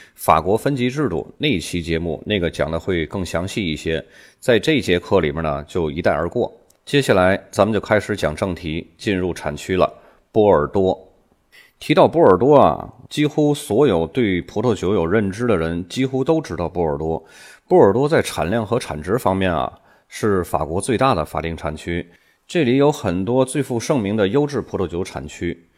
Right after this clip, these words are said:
然而这些个葡萄酒呢，仅占总产量的一小部分，而且呢，少数资本充足的酒庄啊，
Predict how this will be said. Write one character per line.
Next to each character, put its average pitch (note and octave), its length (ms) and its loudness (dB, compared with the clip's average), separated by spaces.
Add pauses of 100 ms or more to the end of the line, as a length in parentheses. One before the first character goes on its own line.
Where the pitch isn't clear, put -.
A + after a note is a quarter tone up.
(340)
然 D3+ 120 0
而 B2 140 0
这 F3 180 0
些 D#3 160 0
个 C3 120 4
葡 - 160 -4
萄 C3+ 120 2
酒 F2+ 160 -4
呢， F2+ 220 -2
仅 F2 240 -4
占 G2+ 360 -2
总 G2+ 220 -6
产 E2+ 220 -8
量 F#2+ 140 -4
的 F#2+ 40 -4
一 A#2+ 120 -2
小 - 180 -10
部 A#2 180 -6
分， E2+ 220 -4 (360)
而 A2 140 0
且 F2 180 -2
呢， F#2+ 200 -2 (160)
少 G#2 240 2
数 C3+ 180 -4
资 D#3 200 -4
本 F2 160 -2
充 F3 240 -4
足 F#2+ 120 -6
的 F2 120 -4
酒 D#2 200 -8
庄 F2 240 -6
啊， D2+ 160 -6